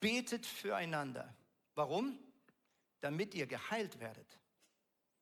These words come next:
Da steht nicht, „damit es euch vergeben wird“. Hier steht, „damit ihr geheilt werdet“. Also, was sagt hier Jakobus? Er sagt, es wird eine Kraft freigesetzt, wenn wir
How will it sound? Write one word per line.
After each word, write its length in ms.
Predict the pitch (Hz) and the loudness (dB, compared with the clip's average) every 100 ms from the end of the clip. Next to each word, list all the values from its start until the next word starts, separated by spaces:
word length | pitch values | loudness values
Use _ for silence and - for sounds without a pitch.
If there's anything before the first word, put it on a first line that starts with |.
| - | -4
Da 100 | 175 | -4
steht 260 | - 208 | -2 2
nicht, 220 | 208 - | 2 4
„damit 240 | 233 226 226 | 4 4 2
es 100 | 190 | 2
euch 260 | 190 185 | 2 2
vergeben 520 | - 175 - 254 185 131 | 0 -2 0 0 0 0
wird“. 180 | 143 | -2
Hier 140 | - 240 | -2 -4
steht, 380 | - 208 196 185 | 0 2 2 2
„damit 280 | 156 160 | 0 -2
ihr 80 | 143 | -2
geheilt 560 | 135 127 - 185 185 131 | -2 -4 0 0 0 -2
werdet“. 340 | 120 113 113 - _ _ _ _ _ _ _ _ _ _ - | -4 -4 -12 -20 _ _ _ _ _ _ _ _ _ _ 2
Also, 280 | 170 165 | 4 4
was 180 | 165 220 | 2 2
sagt 300 | - 247 247 | 4 2 2
hier 80 | 226 | 2
Jakobus? 600 | 202 185 - 185 135 135 | 2 2 4 2 2 -2
Er 200 | - 220 | 4 4
sagt, 400 | 196 190 185 - - - - - | 6 6 4 -2 -12 -12 -16 -10
es 300 | - 185 175 | 0 0 4
wird 140 | 277 | 2
eine 220 | 254 214 202 | 6 4 4
Kraft 640 | - 107 214 277 - - | 4 6 6 6 2 -8
freigesetzt, 1300 | - - 185 202 240 262 180 143 123 123 - - - _ _ _ _ _ _ _ | -6 -4 2 6 6 6 4 2 -2 -6 -10 -10 -16 _ _ _ _ _ _ _
wenn 320 | 151 180 226 214 | 2 4 6 6
wir 280 | 180 175 | 6 4